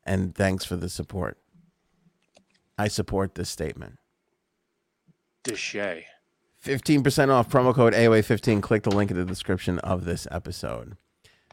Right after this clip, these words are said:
Speaker 1: So again, Frankie C, we're starting to get some more, um, information on what the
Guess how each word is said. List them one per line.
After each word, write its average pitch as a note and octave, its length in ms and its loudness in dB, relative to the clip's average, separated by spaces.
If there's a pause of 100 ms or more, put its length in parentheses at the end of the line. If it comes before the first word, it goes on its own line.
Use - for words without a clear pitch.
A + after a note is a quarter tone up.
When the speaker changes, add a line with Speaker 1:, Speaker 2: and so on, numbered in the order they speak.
(140)
Speaker 1:
So B2 240 -4
again, A#2 260 4
Frankie G#2+ 280 0
C, A2 240 2
we're G#2 140 0
starting A#2 260 0
to A2+ 60 -2
get A2+ 260 0
some A2+ 240 0
more, G#2 600 2
um, G2 640 2 (120)
information G#2+ 800 -2
on G2 380 -2
what F#2 480 -4
the F#2 500 -4